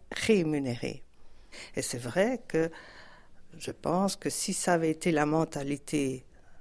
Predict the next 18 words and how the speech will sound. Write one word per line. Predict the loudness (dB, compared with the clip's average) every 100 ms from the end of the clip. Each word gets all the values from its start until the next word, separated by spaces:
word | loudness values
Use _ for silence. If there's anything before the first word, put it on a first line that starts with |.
| -16 -16 -20 -18 -10
au | -6
moment-là, | -6 -6 -6 0 2
j'aurais | 2 2 2
sans | 0 -2
doute | -2 -4
travaillé | -4 -4 -2 0 2
pour | 2 2 0
le, | 0 -8 -20 _ -20 -20
pour | -10 -4
simplement | -4 -4 -2 0
le | 0
plaisir | -2 -4 0 0
de | 0
travailler, | -8 -8 -8 -6 -4 -6
ça | -6 -8
je | -6
suis | -6 -4
d'accord. | -8 -4 -4 -4